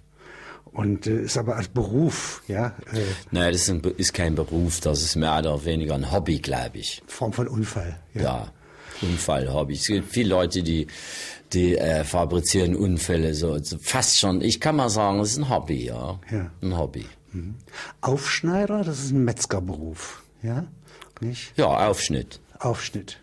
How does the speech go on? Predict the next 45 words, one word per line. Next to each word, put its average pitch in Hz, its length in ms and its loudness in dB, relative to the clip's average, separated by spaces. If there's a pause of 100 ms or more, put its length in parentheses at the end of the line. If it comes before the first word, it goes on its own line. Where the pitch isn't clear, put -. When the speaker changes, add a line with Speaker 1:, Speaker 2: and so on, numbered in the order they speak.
Speaker 1:
ja. 113 140 4
Speaker 2:
Ja. 57 200 -2
Speaker 1:
Wer 117 200 -6
Aufschnitt 107 360 -6
macht. 87 220 -8
Speaker 2:
Guten 117 200 4
Tag, 143 420 2
hundert 135 340 4
Gramm 110 240 4
Aufschnitt. 80 600 0 (160)
Speaker 1:
Darf's 98 220 -4
ein - 40 -10
bisschen 113 200 -2
mehr 107 200 0
sein, 85 260 -2 (180)
ja? 113 80 -4 (220)
Speaker 2:
Ja. 90 300 6 (420)
Speaker 1:
Mhm. 117 180 -4 (480)
Speaker 2:
Also 95 200 4
da 156 200 6
ist 214 160 4
ein, 202 140 0
das 185 200 4
ist 175 160 2
ein 170 100 2
Beruf, 156 320 6
da 139 100 6
muss 131 140 6
ich 117 120 4
sagen, 113 440 4 (600)
Speaker 1:
Hut 127 100 6
Speaker 2:
äh, 107 120 6
Speaker 1:
ab, 101 100 4 (300)
ja? 131 180 2 (140)
Speaker 2:
äh, 143 140 0 (240)
der 156 180 4
wird 135 160 4
sich 110 140 2
noch 98 180 4
über 92 140 4
ein 90 80 4
Jahr 90 240 2
Millionen 82 580 4
halten. 64 480 -2
Speaker 1:
Ja, 101 160 -2